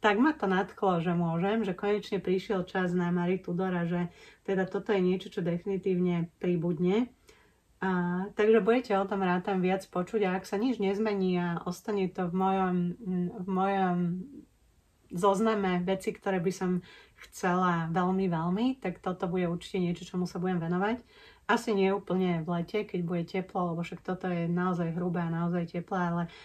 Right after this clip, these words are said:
zatiaľ som taká nadšená tým, čo som vytvorila, že už sa neviem dočkať aj teda ďalšie knižky a som veľmi zvedavá, že,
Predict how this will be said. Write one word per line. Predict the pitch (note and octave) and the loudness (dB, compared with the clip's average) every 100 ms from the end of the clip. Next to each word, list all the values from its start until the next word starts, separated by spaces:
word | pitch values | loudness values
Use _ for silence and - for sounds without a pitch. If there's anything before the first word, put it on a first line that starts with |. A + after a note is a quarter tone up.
| - | -10
zatiaľ | F3 G#3 A3+ A3 | -2 0 2 0
som | A3 G3 | 0 -4
taká | G3+ A3+ C4+ | -2 -2 0
nadšená | G3 F#3+ - A3+ G3+ F3+ | 0 0 -4 -2 0 -2
tým, | - G3 F#3+ | 0 -2 -2
čo | F#3+ G3 | -4 -6
som | G#3+ F#3 | -4 -2
vytvorila, | E3+ - F#3+ F#3+ F3+ | -4 -4 -2 0 0
že | F3 F3 E3+ - - | 0 -2 -4 -12 -6
už | G3 | -6
sa | - | -2
neviem | A3 G3+ G3 G3+ | 0 2 2 0
dočkať | F#3 F#3 - G3+ F3 - | 0 -2 -2 -2 -2 0
aj | F3 E3+ E3 E3+ - _ | -2 -2 -4 -6 -10 _
teda | - F#3 | -4 0
ďalšie | F#3+ F3+ F3 F#3 | 0 0 -2 -6
knižky | - F#3+ F3+ - F#3 | -4 -4 -6 -6 -2
a | F3 E3+ | -2 -4
som | F3 - F3+ | -6 -4 0
veľmi | F3+ F3+ | 0 0
zvedavá, | F3 E3+ F3+ F3+ E3+ | -2 -2 0 0 0
že, | E3 F3 E3+ | 0 -2 -4